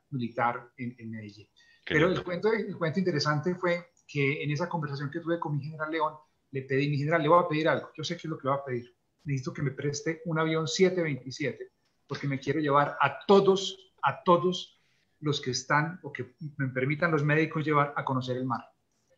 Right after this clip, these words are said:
Speaker 1: y no que conozcan cualquier mar, que nos vayamos a San Andrés a conocer."
Speaker 2: Maravilloso.
Speaker 1: Con los militares de la reserva nos los pudimos llevar a todos, ellos los recibieron a todos en, en, en San Andrés, y fue un día absolutamente mágico.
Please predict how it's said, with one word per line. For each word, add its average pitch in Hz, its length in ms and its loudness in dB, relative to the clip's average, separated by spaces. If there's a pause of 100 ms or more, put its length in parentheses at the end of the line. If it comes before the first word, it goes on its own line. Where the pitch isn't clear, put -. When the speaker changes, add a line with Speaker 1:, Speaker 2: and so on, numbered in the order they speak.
(160)
Speaker 1:
y 147 180 -2
no 156 140 4
que 175 100 0
conozcan 147 360 0
cualquier 135 300 0
mar, 165 260 2
que 131 80 -8
nos 123 80 -2
vayamos 127 320 0
a 135 60 0
San 127 180 -4
Andrés 135 420 -2
a - 60 -8
conocer." - 340 -10 (440)
Speaker 2:
Maravilloso. 78 400 0
Speaker 1:
Con 73 300 -4
los 180 100 -2
militares 185 80 2
de 185 60 6
la 156 140 0
reserva 156 640 0
nos 143 120 -4
los 127 80 -6
pudimos 139 220 -2
llevar 139 220 2
a 147 100 0
todos, 151 340 2
ellos 143 160 -8
los 139 100 -2
recibieron 127 380 2
a 127 100 -4
todos 147 300 -4
en, 160 160 -14
en, 147 240 -12
en 143 60 -20
San 139 160 -6
Andrés, 139 380 -4 (380)
y 147 80 -4
fue 131 140 0
un 151 80 4
día 175 220 8
absolutamente 156 800 0
mágico. 131 520 2